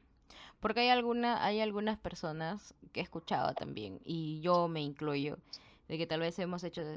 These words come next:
así detalles y que después, pucha, viene el arrepentimiento y es como que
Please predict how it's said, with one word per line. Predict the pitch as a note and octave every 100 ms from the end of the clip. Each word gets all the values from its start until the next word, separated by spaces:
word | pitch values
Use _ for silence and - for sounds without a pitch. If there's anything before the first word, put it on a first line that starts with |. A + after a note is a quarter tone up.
| -
así | - D3 - D3+ D#3 D3+ A#2 -
detalles | D3 - B2+ C3 C#3+ D#3
y | G#2+
que | - D3+
después, | C#3+ C#3+ -
pucha, | B2+ - D#2+ -
viene | B2+ C#3+ D3
el | D3
arrepentimiento | C#3+ C3+ D3 C#3+ D3+ D#3 D#3 D3+ F3+ F3
y | D#3
es |
como | - D3 D3
que | A#2 G2 A#1 G1+ G1+